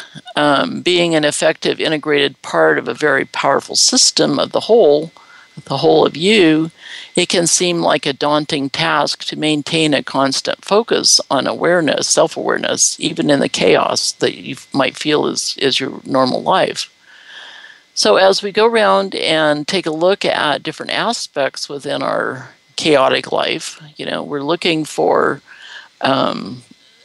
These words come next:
a series of choices that we can make or explore that can actually bring some calm into those areas and make it feel more balanced.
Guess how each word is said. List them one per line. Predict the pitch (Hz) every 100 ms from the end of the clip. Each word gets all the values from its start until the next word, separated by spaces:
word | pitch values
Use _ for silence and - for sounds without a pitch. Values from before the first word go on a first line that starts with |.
| -
a | - 131
series | - 180 170 156 147 -
of | - 135 131 120
choices | - 254 269 147 160 -
that | - -
we | 147
can | - 139
make | 139 156 156 -
or | -
explore | - - - 226 185 156
that | - -
can | - -
actually | 139 139 - 135
bring | 143 143 139
some | - -
calm | - - 180 180 170 - 135 _ - - -
into | 185 233 - -
those | 151 147 143 - -
areas | - - - - - - - -
and | 143 143 139 135
make | 143 147
it | - -
feel | 160 151
more | 147 139 -
balanced. | - - 180 175 - - -